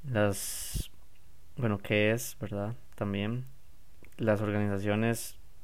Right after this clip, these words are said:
que regulan este deporte tanto a nivel internacional como a nivel nacional. Y también voy a hablar sobre por qué lo practico y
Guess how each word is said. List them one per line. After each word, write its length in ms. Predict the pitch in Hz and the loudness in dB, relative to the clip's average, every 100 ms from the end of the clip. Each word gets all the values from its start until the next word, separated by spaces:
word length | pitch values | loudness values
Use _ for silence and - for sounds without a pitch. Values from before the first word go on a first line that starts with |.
| - - - - - | -10 -10 -10 -10 -4
que 180 | 117 101 | 0 2
regulan 540 | 104 101 117 147 117 | 2 4 6 6 6
este 220 | 107 - | 4 4
deporte 500 | 110 - 117 123 - | 2 4 2 2 0
tanto 320 | - 101 98 | 0 0 0
a 20 | 101 | 2
nivel 320 | 98 101 101 | 2 2 2
internacional 720 | 104 110 110 110 104 104 135 | 0 2 2 2 2 0 0
como 140 | 139 | 0
a 20 | 113 | 2
nivel 240 | 101 98 | 2 2
nacional. 440 | 104 110 113 175 - - - - - - - - - - - - - - | 0 0 0 0 -4 -10 -10 -10 -10 -10 -10 -10 -10 -10 -10 -10 -10 0
Y 400 | 135 127 135 135 | 6 8 8 8
también 420 | 131 110 110 107 | 6 8 6 6
voy 220 | 110 113 | 8 8
a 60 | 113 | 10
hablar 240 | 110 117 | 10 8
sobre 400 | 120 120 110 104 - - - - | 6 6 6 4 -4 -10 -10 -6
por 160 | - 104 | -4 0
qué 140 | - | 2
lo 80 | 107 | 2
practico 680 | 113 110 151 147 - 151 139 | 2 2 2 2 2 2 2
y 420 | 139 131 139 139 | 4 4 4 2